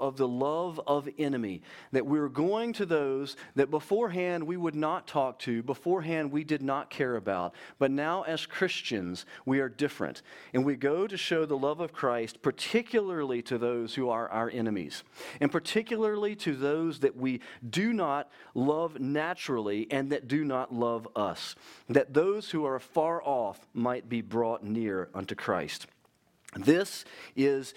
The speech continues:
evangelism. The word, the Greek word for evangelism, is used five times in this passage. It's this, this term of preaching or of speaking the good news of the gospel of Jesus Christ. It is not what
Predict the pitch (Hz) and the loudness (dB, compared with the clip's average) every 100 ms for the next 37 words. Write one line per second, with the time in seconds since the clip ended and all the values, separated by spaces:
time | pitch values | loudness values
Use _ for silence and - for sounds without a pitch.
0 | - 113 113 117 120 117 104 92 85 58 | -6 -2 0 0 -2 -2 -4 -4 -8 -10
1 | - - - - - - 135 131 147 208 | -16 -20 -18 -16 -14 6 6 6 2 2
2 | 202 123 123 127 120 135 170 208 - 160 | 2 0 -2 -2 -2 0 0 -2 0 0
3 | 175 135 - 127 113 131 165 135 110 104 | 2 -2 0 -2 0 0 0 0 -2 0
4 | 117 117 117 131 131 - - 151 160 170 | 0 0 -2 -2 -4 -2 2 2 2 -4
5 | - 165 170 135 113 101 - 107 95 90 | -2 0 0 -2 -4 -4 -2 -2 -2 -8
6 | 76 104 - 120 113 - - - 127 123 | -8 -8 -2 -2 -2 -8 -16 -2 2 2
7 | - - 185 185 151 113 - - - - | 0 -2 0 0 -2 -6 -12 -8 -4 0
8 | 226 220 - 135 113 117 110 - - - | 0 0 0 2 2 0 -2 -6 -4 -4
9 | - - 220 220 196 165 160 123 139 123 | -4 0 0 2 2 2 -2 0 0 4
10 | 170 156 165 175 151 127 120 117 131 135 | 2 2 0 2 2 0 -2 0 2 0
11 | 139 - 139 123 104 131 131 127 - 151 | -2 -4 -2 -2 -2 -4 -2 -4 -2 0
12 | 143 117 - - - - - - - 151 | 0 -2 -6 -12 -20 -20 -18 -16 -12 4
13 | 156 170 151 156 165 226 226 - 156 165 | 4 4 0 0 2 0 -2 -4 0 0
14 | 151 | 0